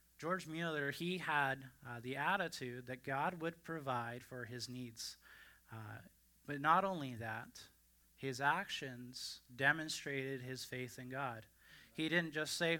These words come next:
"Oh, well, God's gonna provide for their needs, but just keep the children in the, in their rooms." He didn't say that. He said, "Bring the children to the dining hall, have them sit down, set everything out, ready to go." And then he prayed for the meal. He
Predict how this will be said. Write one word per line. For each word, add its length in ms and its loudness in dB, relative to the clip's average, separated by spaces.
"Oh, 120 0
well, 220 2
God's 300 0
gonna 200 -8
provide 400 -4
for 120 -10
their 140 -8
needs, 440 -8
but 160 -4
just 200 -6
keep 160 -6
the 80 -8
children 360 -6
in 160 -8
the, 200 -8
in 80 -12
their 100 -10
rooms." 540 -8
He 80 -6
didn't 240 -4
say 220 -4
that. 160 -8
He 120 -6
said, 280 0
"Bring 200 -2
the 80 2
children 540 -2
to 140 -8
the 120 -6
dining 300 2
hall, 260 -6
have 180 -2
them 140 -8
sit 240 -6
down, 260 0
set 240 -2
everything 480 -4
out, 220 -4
ready 260 -2
to 120 -4
go." 300 -2
And 200 -4
then 380 6
he 60 -8
prayed 360 0
for 140 -6
the 120 -8
meal. 380 -8
He 80 -12